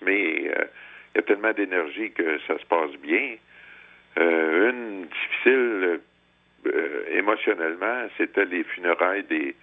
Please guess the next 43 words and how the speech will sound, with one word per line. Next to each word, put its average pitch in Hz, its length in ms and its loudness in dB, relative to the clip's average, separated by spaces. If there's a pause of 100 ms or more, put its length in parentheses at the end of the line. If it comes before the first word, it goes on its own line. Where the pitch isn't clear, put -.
(420)
il 98 60 -2
y 90 40 6
a - 20 2
neuf 98 260 0 (140)
personnes 113 420 -2
qui - 100 -16
sont 87 140 -2
décédées 85 460 0
dans 87 160 -2
une 82 240 -6
avalanche, 85 680 0
euh, - 160 0 (460)
à - 100 0
Kangjik, 104 540 0 (200)
sous 107 120 -6
la 98 120 8
Houjouak, 92 600 2 (720)
un 82 140 2
premier 95 380 0
janvier, 90 600 0
euh, 78 100 2
quatre-vingt-dix-neuf. 85 840 -2 (1200)
Il 90 40 0
y - 20 4
avait 87 140 4
eu 104 140 -2
une 104 100 -4
avalanche, 92 580 0
là, 92 160 -2
dans 82 240 -2
une, 76 260 -10
euh, 71 540 -2 (840)
la 80 160 4
ville, 101 360 2 (100)
une 95 120 -4
des 82 140 4
villes 92 180 0
les 85 80 0
plus 85 240 -8
au 82 100 -2
nord 85 220 -2
du - 100 -10
Québec. - 320 0